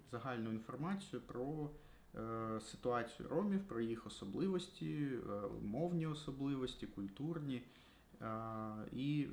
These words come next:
е, отримали багато позитивного, позитивних відгуків про те, що ця інформація була корисна. Вона перекладена,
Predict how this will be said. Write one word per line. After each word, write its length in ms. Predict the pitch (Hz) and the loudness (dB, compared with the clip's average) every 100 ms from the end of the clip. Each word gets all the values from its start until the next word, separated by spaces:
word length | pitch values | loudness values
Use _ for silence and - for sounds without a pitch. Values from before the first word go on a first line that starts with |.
| - | 0
е, 60 | |
отримали 640 | 113 110 110 123 160 165 | 0 0 -2 0 4 4
багато 400 | 147 120 131 127 | 4 0 0 -2
позитивного, 1120 | - 113 117 110 123 120 110 110 107 107 107 107 - | -2 -4 -4 0 0 0 -4 -4 -4 -4 -6 -10 -12
позитивних 540 | - 117 113 123 113 110 | -4 -4 0 0 -2 -2
відгуків 520 | 113 170 165 151 113 | 0 2 2 0 -2
про 140 | - | -4
те, 160 | 113 135 | -4 -2
що 160 | 139 - | -2 -6
ця 180 | - | -6
інформація 600 | 127 123 113 117 117 - | -4 -4 -4 -4 -4 -6
була 160 | 113 110 | -4 -4
корисна. 560 | - 113 165 220 - 160 - - - - | -4 0 0 0 -6 -8 -10 -20 -20 -12
Вона 340 | 107 113 143 147 | -2 2 2 2
перекладена, 1080 | 127 120 - 123 123 120 113 110 110 107 | 0 -2 0 0 0 0 -2 0 -2 -2